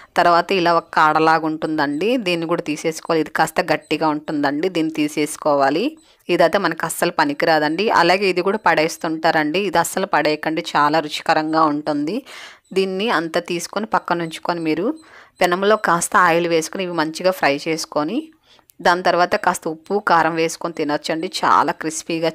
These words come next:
చాలా కమ్మగా ఉంటాయండి. అన్నంలో కూడా వేసుకొని కలుపుకొని తినొచ్చు, అంత బాగుంటాయి. ఇలా అంతా సపరేట్ చేసి ఉంచుకోవాలండి. చూడండి, ఇలా సపరేట్ చేసుకోవాలి. చాలా సింపుల్ ప్రాసెస్ అండి,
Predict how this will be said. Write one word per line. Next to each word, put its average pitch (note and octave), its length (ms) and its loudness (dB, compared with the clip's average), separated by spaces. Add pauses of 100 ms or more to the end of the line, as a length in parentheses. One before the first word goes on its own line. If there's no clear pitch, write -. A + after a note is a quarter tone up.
చాలా D#3+ 260 2
కమ్మగా D3+ 460 0
ఉంటాయండి. D3+ 400 0 (160)
అన్నంలో D#3+ 380 0
కూడా F#3+ 160 -2 (200)
వేసుకొని D#3+ 460 -4
కలుపుకొని D#3 440 -2
తినొచ్చు, D3 380 -4 (100)
అంత D3+ 260 -2 (120)
బాగుంటాయి. D3 580 0 (1300)
ఇలా E3+ 180 4
అంతా E3 220 0 (100)
సపరేట్ D3+ 420 2
చేసి D#3 220 -2
ఉంచుకోవాలండి. D3+ 840 2 (1700)
చూడండి, F3+ 460 0
ఇలా E3 200 2
సపరేట్ D3+ 440 0
చేసుకోవాలి. D3 680 2 (1040)
చాలా E3+ 320 6 (100)
సింపుల్ E3+ 380 -2
ప్రాసెస్ D#3+ 500 0
అండి, D#3 200 -2